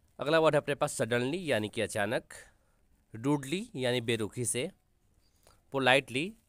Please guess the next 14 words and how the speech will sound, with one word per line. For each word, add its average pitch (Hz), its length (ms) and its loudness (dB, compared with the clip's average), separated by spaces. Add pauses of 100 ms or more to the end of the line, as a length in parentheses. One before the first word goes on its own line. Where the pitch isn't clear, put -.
आदाब 113 300 2
से, 120 220 -6
अ, 110 320 -4
विनम्रता 117 540 0
से, 113 140 -4
नम्रता 104 440 0
से। 107 260 -8 (1300)
अगला 135 200 0
है 139 80 0
quickly, 131 360 -2
यानी 139 300 2
कि 120 80 -4
जल्दी 107 300 -2
जल्दी। 107 400 -2